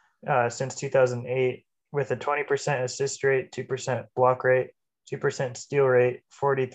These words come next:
free throw rate, and forty percent uh, from three. The only two guys that have ever done that are Jaden Springer and James Harden. Um, so, so to be in that sort of company, obviously I'm not gonna say that he's the next James Harden or anything,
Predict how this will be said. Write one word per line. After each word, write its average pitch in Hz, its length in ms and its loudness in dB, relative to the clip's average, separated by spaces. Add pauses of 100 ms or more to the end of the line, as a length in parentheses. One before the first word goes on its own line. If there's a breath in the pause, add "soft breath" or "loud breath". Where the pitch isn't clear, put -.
free 135 180 -2
throw 131 180 0
rate, 127 400 0
and 123 180 -10
forty 127 200 -2
percent 123 420 -6 (560)
uh, 120 160 2
from 120 280 -4
three. 131 460 2 (220)
The 131 100 0
only 151 260 2
two 156 200 -4
guys 135 240 4
that 127 100 0
have 123 120 -2
ever 127 240 -2
done 120 280 -4
that 117 240 -8
are 123 120 -2
Jaden 120 400 -6
Springer 123 600 -4
and 120 160 -8
James 113 240 -4
Harden. 110 420 -2 (400)
Um, 117 460 2 (380)
so, 127 420 4
so 135 200 -2
to 131 100 0
be 143 120 0
in 135 140 -2
that 127 200 2
sort 131 200 0
of 113 100 -6
company, 117 380 -6
obviously 123 460 0
I'm 113 100 -2
not 113 180 -6
gonna 113 160 -8
say 110 200 -2
that 110 180 -4 (100)
he's 123 140 -10
the 117 100 -4
next 110 200 -4
James 110 200 -8
Harden 110 300 0
or 107 80 -2
anything, 107 400 -8